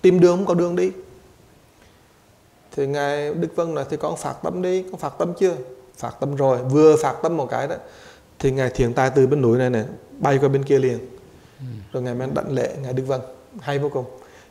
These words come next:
Speaker 1: Nhưng mà các bạn biết, đó là một cái chuyện đó mà nó độc đáo vô cùng của cái, cái, cái, cái, cái, cái ví dụ là sao? Muốn ra khỏi cái nhục thân đó, thì nhiều khi là mình phải mở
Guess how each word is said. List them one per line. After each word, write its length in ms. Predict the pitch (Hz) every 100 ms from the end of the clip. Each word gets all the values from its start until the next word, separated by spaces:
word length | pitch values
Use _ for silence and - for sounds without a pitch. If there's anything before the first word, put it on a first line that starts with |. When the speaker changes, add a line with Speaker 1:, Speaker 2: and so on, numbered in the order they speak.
| -
Speaker 1:
Nhưng 100 | 202
mà 60 |
các 160 | 190 139
bạn 160 | 123 135
biết, 280 | 139 -
đó 420 | 147 117 147 214 156
là 200 | 143 139
một 340 | 131 117 117
cái 100 | 165 -
chuyện 300 | 147 123 120
đó 80 | 147
mà 220 | 151 135 135 - - _
nó 80 | 135
độc 260 | - 139 -
đáo 200 | 113 131
vô 120 | 165
cùng 260 | 151 139 135
của 260 | 131 - 147
cái, 120 | 156
cái, 220 | 160 165 -
cái, 80 | 160 -
cái, 100 | 170
cái, 100 | 175 -
cái 140 | 196
ví 220 | 143 151
dụ 200 | 143 127
là 140 | 151 151
sao? 220 | 196 226 - - - - - - _ -
Muốn 400 | 131 127 151 170
ra 320 | 190 196 208
khỏi 320 | - 156 123 -
cái 100 | 180
nhục 240 | 151 -
thân 240 | 175 190
đó, 60 | 208 -
thì 100 | 160
nhiều 200 | 160 160
khi 160 | 156 -
là 160 | -
mình 360 | 180 165 165 160 - -
phải 420 | - 147 131 - - -
mở 240 | 147 143